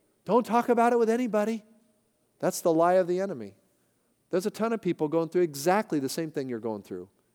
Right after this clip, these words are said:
And they might be sitting right behind you or in front of you. And that's why, you know, we get to know each other a little bit. And that's why we have community and opportunity to talk to each other.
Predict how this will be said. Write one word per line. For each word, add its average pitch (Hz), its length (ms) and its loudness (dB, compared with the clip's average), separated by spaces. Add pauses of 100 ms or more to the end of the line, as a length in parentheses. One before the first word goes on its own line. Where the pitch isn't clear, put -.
(100)
And 139 80 -4
they 156 60 -2
might 240 200 -2
be 156 100 -8
sitting 151 520 -6
right 190 160 2
behind 190 300 -4
you 127 80 -2
or 113 100 -2
in 127 60 -8
front 175 200 -6
of 156 120 -8
you. 107 200 -10 (1200)
And 143 140 -4
that's 160 160 0
why, 175 120 4
you - 520 -6
know, 147 120 -2
we 170 120 -2
get 147 160 -2
to 147 80 -10
know 147 160 2
each 151 140 -4
other 147 140 0
a 143 40 2
little 147 180 2
bit. 143 300 -2 (840)
And 123 80 -10
that's 131 160 -4
why 143 80 2
we 143 100 0
have 143 160 -2
community 139 480 -6
and 131 80 -6
opportunity 131 560 -6
to 127 80 -10
talk 131 300 -10
to 135 100 -8
each 127 160 -10
other. 127 300 -6